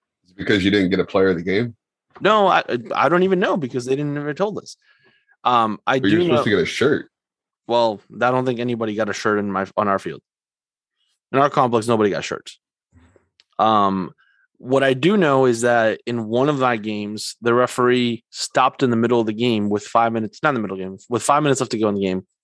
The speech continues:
Speaker 2: and asked me for one of my players' name and number, jersey number,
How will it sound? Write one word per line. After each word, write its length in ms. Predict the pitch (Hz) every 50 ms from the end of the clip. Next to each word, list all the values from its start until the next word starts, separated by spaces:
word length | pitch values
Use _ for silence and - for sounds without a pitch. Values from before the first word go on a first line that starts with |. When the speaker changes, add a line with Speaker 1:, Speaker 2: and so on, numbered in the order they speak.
| _ _ _ _ _ _ _ _ _
Speaker 2:
and 120 | 120 113 - -
asked 280 | 120 131 123 - - 127
me 120 | 123 117
for 320 | - - 120 113 110 110
one 160 | 101 98 117 117
of 80 | 113
my 120 | 110 104 101
players' 520 | - - 117 107 104 101 98 95 90 - - _ _ _ _ _ _ _ _ _ _ _ _ _
name 400 | 107 113 117 113 113 113 113 110
and 160 | 104 101 98
number, 320 | 95 90 82 - - - - _ _ - -
jersey 260 | 101 101 95 92 90
number, 320 | 69 62 - 53 57 -